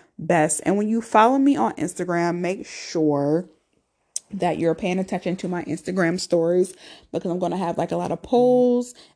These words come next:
and questions that will tie in to this episode. So I think, like, a couple of days ago, you know, I did a lot of relationship questions. Um, so one of the questions that I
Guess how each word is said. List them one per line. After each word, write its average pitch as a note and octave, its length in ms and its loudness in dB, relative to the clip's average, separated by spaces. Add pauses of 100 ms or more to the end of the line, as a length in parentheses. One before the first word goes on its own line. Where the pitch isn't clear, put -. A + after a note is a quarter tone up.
(120)
and D#3 600 0 (380)
questions F#3 840 0
that F3 220 0
will E3 200 -2
tie F3 560 -4 (100)
in E3+ 640 0 (440)
to D#3+ 800 0 (140)
this E3 540 -2 (100)
episode. C#3 800 -4
So F#3 720 2 (100)
I F#3 60 -14
think, E4+ 140 -4
like, E4 180 -6
a G3 120 -6 (440)
couple A#4+ 220 4
of F#4 40 4
days B3 160 2
ago, D3 480 0
you F#3+ 80 -6
know, F3+ 100 -4
I F3+ 80 -6
did F3 140 -4
a E3 60 0
lot D#3+ 160 -2
of D3+ 100 -4
relationship D3 440 -4
questions. - 640 -6 (580)
Um, D3 800 2
so E3 720 0
one D#3+ 160 -2
of D#3+ 60 -4
the F#3 80 -2
questions G#3 480 -4
that F#3+ 140 -8
I F#3 180 -6